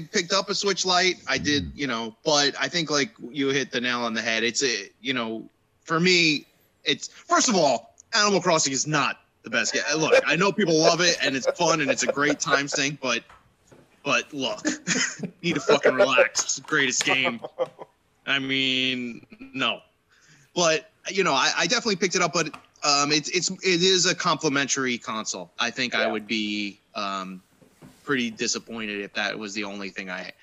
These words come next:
Speaker 1: I mean, I guess not, but I think I would feel like I was missing out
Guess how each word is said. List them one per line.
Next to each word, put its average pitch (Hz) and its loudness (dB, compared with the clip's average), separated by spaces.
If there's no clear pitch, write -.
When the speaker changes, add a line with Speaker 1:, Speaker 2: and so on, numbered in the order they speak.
Speaker 1:
I 269 2
mean, 320 4
I 330 4
guess 330 0
not, 180 2
but 190 2
I 190 2
think 226 -2
I 196 2
would 175 2
feel 196 0
like 156 2
I 139 2
was 131 -2
missing 123 -4
out 98 -2